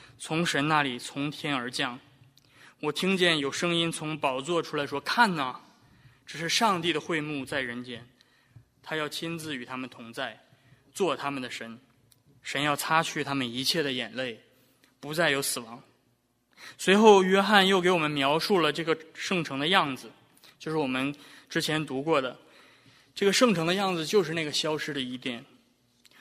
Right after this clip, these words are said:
城内的街道当中有一道生命水的河，明亮如水晶，从神和羔羊的宝座流出来。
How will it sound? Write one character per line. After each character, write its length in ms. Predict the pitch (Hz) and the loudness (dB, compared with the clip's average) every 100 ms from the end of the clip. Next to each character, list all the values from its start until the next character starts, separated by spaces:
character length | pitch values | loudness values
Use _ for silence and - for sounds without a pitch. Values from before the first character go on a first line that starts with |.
| - - _ _ | -20 -20 _ _
城 280 | - 175 185 | -6 0 4
内 120 | 226 | 6
的 120 | 196 180 | 4 4
街 200 | 196 196 | 6 6
道 140 | 185 | 6
当 180 | 170 165 | 4 2
中 200 | 160 156 | 0 0
有 160 | 139 | -2
一 80 | 127 | -2
道 120 | 147 | -2
生 240 | 139 - 175 | -2 -2 -2
命 220 | 175 147 | -2 -2
水 160 | - 117 | -6 -8
的 80 | |
河， 340 | 117 113 117 123 _ _ _ - | -8 -10 -12 -16 _ _ _ -8
明 260 | 143 165 | -4 -2
亮 360 | 190 175 147 131 | 0 0 -2 -8
如 160 | 131 | -10
水 200 | 139 127 | -8 -10
晶， 360 | 113 135 127 131 _ _ _ _ _ _ - _ | -8 -8 -8 -10 _ _ _ _ _ _ -20 _
从 240 | - 175 202 | -2 2 2
神 380 | - 151 170 | 2 0 0
和 160 | 170 160 | -2 -2
羔 240 | 170 180 | 2 2
羊 120 | 165 147 | 2 0
的 80 | |
宝 220 | 151 123 127 | -2 -4 -4
座 160 | 160 | -4
流 180 | 135 127 | -4 -6
出 180 | - 135 | -6 -8
来。 140 | 110 | -8